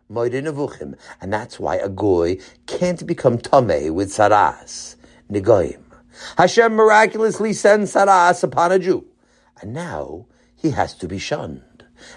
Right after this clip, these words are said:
And it's not because of contagion, or merely because he can be matame others. It's because Hashem wants him to be closed off from other people. Hashem wants him to leave the machane,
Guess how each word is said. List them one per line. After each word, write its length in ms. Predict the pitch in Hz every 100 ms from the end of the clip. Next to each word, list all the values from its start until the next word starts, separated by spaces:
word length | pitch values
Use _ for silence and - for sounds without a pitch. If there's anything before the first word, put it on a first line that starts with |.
| -
And 80 | 123
it's 160 | 113 139
not 240 | 165 165
because 420 | 123 - 104 95
of 280 | - 104 92 - - -
contagion, 880 | 123 107 - 147 135 67 69 - -
or 160 | 170 165
merely 360 | 170 170 156
because 360 | 147 139 139 -
he 100 | 139
can 380 | - 147 143 143
be 160 | 156
matame 580 | 156 135 - 143 131 127
others. 500 | 135 113 - - - - - _
It's 160 | 95 90
because 280 | 104 98
Hashem 380 | 95 85 104 98
wants 380 | 87 - 147 131
him 160 | 104 92
to 120 | 98
be 100 | 101
closed 420 | - 113 120 123
off 480 | 160 90 - - - - - - -
from 200 | - 139
other 220 | 92 95
people. 560 | - 147 73 - - - - -
Hashem 340 | 165 247 247
wants 360 | 254 254 254 120
him 200 | 220 214
to 120 | 170
leave 380 | 196 220 240 214
the 80 | 233
machane, 580 | 233 190 208 160 95